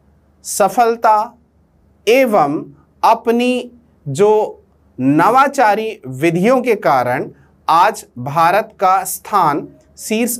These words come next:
देशों में गिना जाता है। ठीक है, दूसरी मैं लाइन तुरंत ऐड करते हुए चले जाऊंगा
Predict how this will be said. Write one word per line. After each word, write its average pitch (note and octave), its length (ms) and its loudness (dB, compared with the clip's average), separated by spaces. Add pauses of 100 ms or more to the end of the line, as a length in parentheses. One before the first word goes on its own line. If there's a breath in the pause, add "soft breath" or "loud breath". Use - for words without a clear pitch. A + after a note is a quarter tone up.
(120)
देशों C#3+ 420 -4
में F3+ 320 -4 (120)
गिना B2 280 -4
जाता F#2 280 -6
है। E2+ 240 -14 (300)
ठीक B3 160 -2
है, - 140 -8 (600 soft breath)
दूसरी C4+ 600 0
मैं D#3+ 120 2
लाइन D#3+ 420 0 (380)
तुरंत B3+ 360 2
ऐड E3 240 0
करते E3+ 300 0
हुए E3 140 2
चले D#3+ 240 0
जाऊंगा C3 420 0